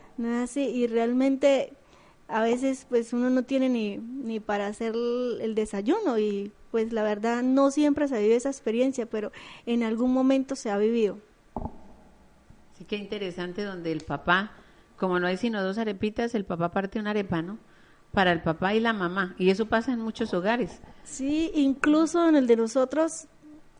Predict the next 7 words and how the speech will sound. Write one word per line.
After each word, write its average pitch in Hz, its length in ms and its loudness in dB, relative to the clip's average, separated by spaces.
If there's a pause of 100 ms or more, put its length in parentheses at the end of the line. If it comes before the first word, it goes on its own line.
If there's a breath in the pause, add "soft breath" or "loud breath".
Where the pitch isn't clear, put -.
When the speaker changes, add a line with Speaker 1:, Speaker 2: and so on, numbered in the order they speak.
(140)
Speaker 1:
ha 220 200 0
pasado, 233 640 2 (340)
pero 226 420 2
no 233 300 -2
siempre, 311 400 0
o 220 60 -6
sea, 233 280 -6